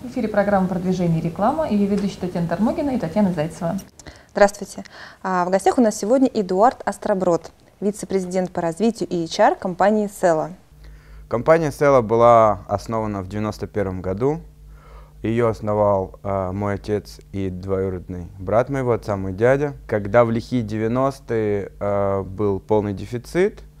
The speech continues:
Speaker 3: то отец и дядя начали импортировать в Россию, а, различные товары, одежду в том числе.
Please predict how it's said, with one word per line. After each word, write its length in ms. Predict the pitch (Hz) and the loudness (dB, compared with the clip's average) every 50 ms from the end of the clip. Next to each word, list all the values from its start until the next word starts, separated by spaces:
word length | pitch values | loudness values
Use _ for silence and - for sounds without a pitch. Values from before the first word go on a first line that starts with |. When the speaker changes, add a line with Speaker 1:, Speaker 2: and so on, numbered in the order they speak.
| - - - - - - - - - | -20 -20 -20 -20 -20 -20 -20 -10 -4
Speaker 3:
то 480 | - 95 95 95 95 92 92 90 - - | -2 0 2 2 2 0 -2 -4 -6 -6
отец 460 | - 98 98 - - 120 120 - - | -4 -4 -4 -2 -2 -2 -2 -2 -4
и 40 | 113 | -6
дядя 460 | 107 104 127 143 156 151 139 135 120 | 0 2 4 4 4 4 2 0 0
начали 720 | 104 101 107 117 120 120 - 113 98 101 95 90 90 - - - | 0 0 0 -2 -2 -4 -6 -6 -4 -4 -4 -6 -6 -8 -8 -8
импортировать 760 | 95 95 - - 92 - - 104 113 117 117 110 98 92 92 | -8 -6 -4 -6 -6 -6 -4 -4 -2 0 0 0 -2 -2 -4
в 60 | 92 | -2
Россию, 580 | 95 95 98 - - - 113 117 120 117 110 - - - - - - - - - - - | -2 -2 -2 -4 -6 -4 -2 0 0 0 -2 -6 -12 -20 -20 -20 -20 -20 -20 -14 -8 -4
а, 200 | 95 92 92 95 | 0 2 4 4
различные 440 | 98 98 98 107 113 104 - 107 98 | 2 2 0 -2 -4 -4 -6 -8 -4
товары, 360 | - 107 113 131 143 147 131 | -2 2 4 6 6 6 6
одежду 480 | 110 98 90 95 107 107 104 98 95 87 | 4 2 2 0 0 0 0 -2 -6 -8
в 80 | - | -6
том 180 | - 92 87 87 | -6 -6 -6 -6
числе. 540 | - - 92 - - 87 92 101 135 170 | -8 -14 -16 -12 -8 -6 -4 -4 -6 -8